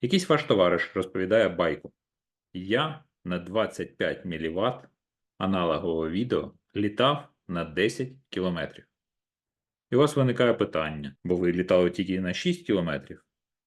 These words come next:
І починаєте розпитувати цього товариша: «Так а яка в тебе була антена передавача?» Він каже: Наприклад, Rush Cherry два. Rush Cherry два. «Яка антена була приймача?»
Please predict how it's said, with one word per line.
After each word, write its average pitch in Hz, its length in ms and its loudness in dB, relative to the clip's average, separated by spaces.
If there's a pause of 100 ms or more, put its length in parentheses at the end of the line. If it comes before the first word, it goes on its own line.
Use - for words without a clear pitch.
(440)
І 117 100 0
починаєте 185 460 2
розпитувати 120 640 2
цього 87 200 -6
товариша: 78 540 -6 (140)
«Так - 200 -4
а 117 40 6
яка 123 380 4
в 196 140 -2
тебе 127 240 2
була 95 280 0
антена 101 500 -4
передавача?» 71 640 -6 (540)
Він 90 160 0
каже: 78 260 -2
Наприклад, - 640 -8 (160)
Rush 92 400 0
Cherry 139 540 4 (120)
два. - 460 -6 (880)
Rush - 340 -2
Cherry 78 160 -2
два. 71 260 -8 (320)
«Яка 170 240 2
антена 170 540 6
була 117 280 4
приймача?» 113 680 -4